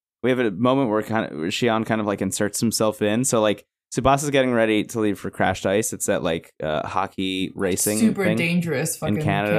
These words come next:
Speaker 2: Canada thing.
Speaker 1: Yeah,
Speaker 2: Yeah.
Speaker 1: yeah, the dangerous one. It's like, she's, like, packing to get ready to leave. Um, and she's like, "Hey, I'm doing this, and then I'm going to, uh, Hokkaido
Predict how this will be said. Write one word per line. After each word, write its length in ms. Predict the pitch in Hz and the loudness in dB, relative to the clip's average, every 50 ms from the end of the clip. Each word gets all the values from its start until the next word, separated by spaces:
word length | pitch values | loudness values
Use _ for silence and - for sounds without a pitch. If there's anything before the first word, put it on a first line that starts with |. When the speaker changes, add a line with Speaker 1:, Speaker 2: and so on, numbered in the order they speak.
| 113 120 | 2 0
Speaker 2:
Canada 160 | 151 156 151 156 | 0 -4 -4 -4
thing. 280 | 165 160 151 143 - 117 | -4 -4 -4 -2 0 2
Speaker 1:
Yeah, 280 | 117 117 113 113 107 | 2 4 4 4 4
Speaker 2:
Yeah. 60 | 104 101 101 101 | 4 2 2 2
Speaker 1:
yeah, 60 | 95 | 0
the 100 | 95 92 | -2 -2
dangerous 420 | - - 98 101 104 107 107 - - | -2 -2 0 0 0 0 -2 -2 -4
one. 240 | 101 95 98 98 - _ _ _ _ _ _ _ - | -4 -4 -4 -6 -8 _ _ _ _ _ _ _ -12
It's 100 | - - | -4 0
like, 140 | 139 127 - | 0 0 0
she's, 220 | - - 175 180 | 0 0 2 2
like, 200 | 208 175 127 - | 2 0 0 -2
packing 400 | - - 123 123 123 - 143 120 113 | -2 0 2 0 2 2 0 0 2
to 40 | |
get 100 | 104 110 90 | 2 2 2
ready 180 | 92 104 104 107 | 4 4 4 4
to 80 | 104 | 2
leave. 480 | 98 113 156 180 170 139 117 110 - - _ _ _ _ _ _ | 2 2 4 4 4 4 2 2 -2 -8 _ _ _ _ _ _
Um, 380 | - 107 107 104 104 107 107 - - _ | -6 -4 -4 -4 -4 -6 -10 -12 -12 _
and 160 | - 127 123 | -6 -6 -4
she's 260 | - - 165 160 151 | -2 -2 -2 0 2
like, 380 | 160 151 135 135 131 - - - _ _ _ _ _ - | 2 2 2 2 0 -2 -8 -18 _ _ _ _ _ -6
"Hey, 420 | 127 143 147 151 151 151 143 139 | -2 2 4 4 6 6 6 4
I'm 140 | 110 117 131 120 | 4 4 4 4
doing 260 | 139 151 143 127 120 | 4 4 4 4 4
this, 400 | 131 143 139 135 135 - - - - - | 2 2 2 0 0 -2 -4 -4 -6 -4
and 200 | 104 117 117 117 | -2 0 0 2
then 220 | 120 123 123 120 | 2 2 2 0
I'm 420 | 104 65 80 110 110 107 107 110 90 | 0 0 0 0 0 0 -2 -2 0
going 460 | - 110 107 110 107 110 107 107 98 - - - | 2 2 2 2 0 -2 -4 -6 -6 -6 -6 -4
to, 320 | 110 104 101 104 101 - | -2 0 0 0 0 0
uh, 600 | 76 92 98 98 90 92 90 92 82 - - 98 107 | 0 0 0 2 2 2 2 2 0 -2 -4 -6 -8
Hokkaido 800 | - - 107 120 131 131 113 107 101 98 95 95 90 - - | -4 0 2 2 4 4 4 2 2 2 2 0 0 -2 -6